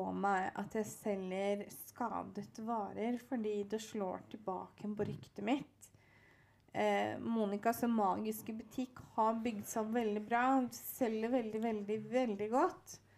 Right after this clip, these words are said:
Speaker 1: Eh, ja, så jeg er opptatt av at kvaliteten skal være bra.
Speaker 2: Absolutt.
Speaker 1: Mm.
Speaker 2: Og da er jo egentlig tjue tjue på en måte gått.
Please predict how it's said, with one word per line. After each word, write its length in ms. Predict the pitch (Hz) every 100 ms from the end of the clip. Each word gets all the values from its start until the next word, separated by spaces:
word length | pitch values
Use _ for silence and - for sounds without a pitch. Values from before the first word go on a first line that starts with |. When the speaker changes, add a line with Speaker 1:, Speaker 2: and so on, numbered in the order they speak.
| - - - _ _ _ _ _ -
Speaker 1:
Eh, 880 | 233 226 233 226 220 220 214 220 226 - - -
ja, 140 | - - - 160
så 220 | - 254 254 247 247 - 214 - - _ _ - - - -
jeg 80 | 285
er 140 | 269
opptatt 420 | 202 - 214 214
av 180 | 220 208
at 260 | 208 _ 226 220
kvaliteten 560 | 247 226 220 185 185
skal 160 | - 208
være 220 | 190 -
bra. 200 | - - - -
Speaker 2:
Absolutt. 480 | - - - - - _ -
Speaker 1:
Mm. 280 | 220 208 214 - _ _ _ _ _ _ _ _ _ _ _ _
Speaker 2:
Og 140 | - 156
da 80 | 131 139 143 95
er 80 | 110
jo 60 | 135
egentlig 320 | 101 - 139 131 139 151 -
tjue 300 | - 131 120
tjue 300 | 135 135 110
på 80 | 123
en 80 | 143
måte 220 | 110 135
gått. 320 | 135 214 -